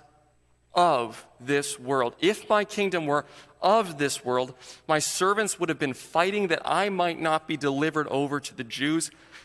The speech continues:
but my kingdom is not from the world." Then Pilate said to him, "So you are a king?"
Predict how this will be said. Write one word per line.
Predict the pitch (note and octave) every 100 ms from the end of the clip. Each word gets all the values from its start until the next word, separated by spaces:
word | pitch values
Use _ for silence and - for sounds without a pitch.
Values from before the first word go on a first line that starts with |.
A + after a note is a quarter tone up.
| _
but | E3 D#3
my | C#3+
kingdom | - F3 F3 F3
is | D3 C3+
not | C3+ C3 - - _
from | - - D3+ C#3 C#3 C3 - _ _ -
the | B2+
world." | A2+ G#2 F2+ - - _ _ _ _ _ _ _ _ _ _ _ -
Then | D3
Pilate | D#3 D3 C#3
said | - D3+ D3
to |
him, | B2+ B2 A#2+ -
"So | - - - C#3+ C#3+
you | C#3 C#3 -
are | E3 A3 C#3+
a |
king?" | - - -